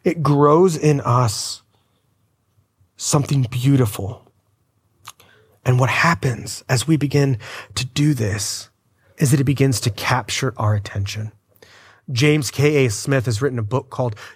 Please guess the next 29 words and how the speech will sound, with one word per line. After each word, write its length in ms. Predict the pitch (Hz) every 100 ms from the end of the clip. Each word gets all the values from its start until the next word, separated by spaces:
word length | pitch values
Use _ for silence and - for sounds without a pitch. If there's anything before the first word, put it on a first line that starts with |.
| -
You 200 | 139 151
Are 240 | 151 139 135
What 260 | 127 -
You 120 | 139
Love. 500 | 135 123 117 120 113 101
And 140 | 139
in 80 | 147
this 220 | 139 101
book, 360 | - 165 160 - - -
what 140 | 135
he 100 | 147
talks 420 | - - 170 -
about 220 | 135 135
is 80 | 127
the 80 | 107
fact 420 | 101 135 131 131
that, 160 | 135 127 - -
that 200 | - 156 -
all 280 | 165 196
of 120 | 185 135
us 200 | 131 -
are 140 | 151
shaped 600 | 117 - - 190 156 -
by 140 | - 139
the 100 | 117
thing 300 | - 147 139
that 140 | 131
we 100 | 127
treasure. 560 | 101 - 110 98 101